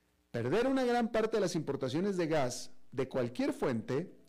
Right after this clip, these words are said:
podría requerir un aumento a corto plazo en la generación doméstica a carbón o importaciones de energía de los vecinos para llenar el faltante.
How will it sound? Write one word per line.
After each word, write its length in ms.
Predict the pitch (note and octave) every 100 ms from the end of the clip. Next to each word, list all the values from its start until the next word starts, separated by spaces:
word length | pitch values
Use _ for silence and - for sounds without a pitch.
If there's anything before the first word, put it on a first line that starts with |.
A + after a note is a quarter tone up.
| _ _ _ _
podría 380 | - B2+ D3 G#3+
requerir 440 | A#3 A3+ G3+ F#3+ G3
un 120 | G3
aumento 480 | F3+ E3+ F3+ F3 E3
a 80 |
corto 340 | - E3 F3 F3
plazo 260 | E3 -
en 80 | F3
la 80 | D#3+
generación 540 | D3+ C3 A#2+ - C#3
doméstica 680 | D#3+ D3+ C3 - C#3 D3+ D3
a 180 | - C3+
carbón 720 | C#3+ C#3 C#3+ D3+ F3 F3 E3+ - - - _ _ - _ _ - _ -
o 240 | A#3 B3+
importaciones 560 | B3+ - C3 B2+ C#3+ D#3+
de 80 | D3+
energía 360 | A#2 A2+ D3
de 100 | D3+
los 120 | C3+
vecinos 480 | A2+ A2 C#3 B2 B2
para 200 | - B2
llenar 360 | G#2 G#2 G#2+ G#2+
el 120 | G#2+
faltante. 580 | B2+ A#2+ E3+ E3+ B2